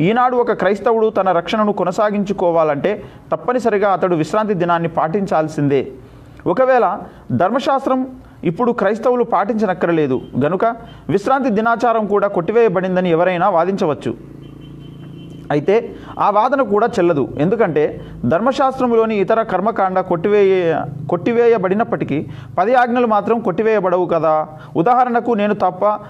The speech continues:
వేరొక దేవుడు మీకు ఉండకూడదు" అనే ఆజ్ఞ ఈనాటికి నిలిచే ఉంది కదా. అలాగే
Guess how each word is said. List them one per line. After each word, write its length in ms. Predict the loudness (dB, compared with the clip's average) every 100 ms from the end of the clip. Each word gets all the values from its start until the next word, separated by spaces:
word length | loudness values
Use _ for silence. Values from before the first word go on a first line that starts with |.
| -4
వేరొక 320 | 2 2 2 2
దేవుడు 340 | 2 2 2
మీకు 220 | 0 0
ఉండకూడదు" 520 | 0 0 0 0 0
అనే 220 | 0 0 0
ఆజ్ఞ 360 | 0 0 0 -2 -4 -14 -4
ఈనాటికి 600 | 0 2 2 0 0 0
నిలిచే 320 | 0 0 2
ఉంది 220 | 0 0
కదా. 300 | 0 0 0 -2 -8
అలాగే 500 | 0 2 2 2 0